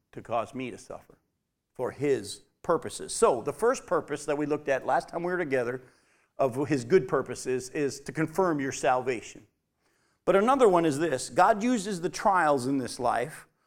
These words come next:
our suffering, to grow or to increase our faith in him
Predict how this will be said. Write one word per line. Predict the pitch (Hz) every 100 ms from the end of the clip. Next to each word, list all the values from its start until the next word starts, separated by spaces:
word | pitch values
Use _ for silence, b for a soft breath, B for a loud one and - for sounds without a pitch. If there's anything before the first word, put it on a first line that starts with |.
| _
our | 147 147
suffering, | - 196 - 123 113 160 - b b -
to | 190
grow | 131 175 208 156 156 175 -
or | 190 180
to | 160 165
increase | 151 - 233 220 -
our | 143 143
faith | - 220 196 135
in | 107
him | 95 82